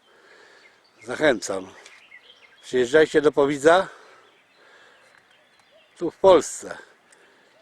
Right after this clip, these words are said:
I można tak samo oddychać i tak samo można, można po prostu, y, taniej korzystać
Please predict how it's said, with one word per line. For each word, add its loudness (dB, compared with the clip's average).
I -4
można -2
tak -8
samo 2
oddychać -2
i -20
tak -12
samo 2
można, -2
można -2
po 2
prostu, 0
y, 6
taniej 2
korzystać 2